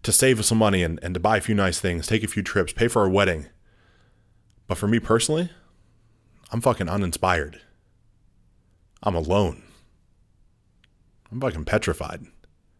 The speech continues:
I'm petrified of what's gonna come tomorrow, not in the fact that there's a physical entity that I'm petrified of, but in the fact that I wake up every day without a plan or a purpose.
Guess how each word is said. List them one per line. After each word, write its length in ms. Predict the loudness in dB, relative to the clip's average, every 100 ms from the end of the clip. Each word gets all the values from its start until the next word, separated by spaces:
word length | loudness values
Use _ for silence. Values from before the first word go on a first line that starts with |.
| _ _ _ _ _ -4
I'm 100 | 0
petrified 360 | 0 2 0
of 60 | 2
what's 160 | 0 0
gonna 140 | -4
come 200 | -2 -4
tomorrow, 380 | -2 0 0 2
not 100 | 0
in 60 |
the 80 | 0
fact 200 | -2 -2
that 60 | -2
there's 160 | -4
a 40 | -4
physical 380 | -4 -4 -4 -6
entity 460 | -6 -6 -6 -8 -12 -20 -20 -14 -6
that 120 | -4
I'm 80 | -2
petrified 460 | -4 -2 -2 0
of, 160 | 2 0
but 40 |
in 60 | -2
the 60 |
fact 240 | -2 -2 -2
that 120 | -8 -10 -20 -20 -20 -6
I 120 | -2
wake 180 | -2 -2
up 160 | -2
every 180 | -2 -2
day 140 | -2 0
without 300 | 0 -2 -4
a 20 |
plan 340 | -4 -2 2
or 120 | 2
a 40 | 0
purpose. 600 | 0 0 0 -8 -10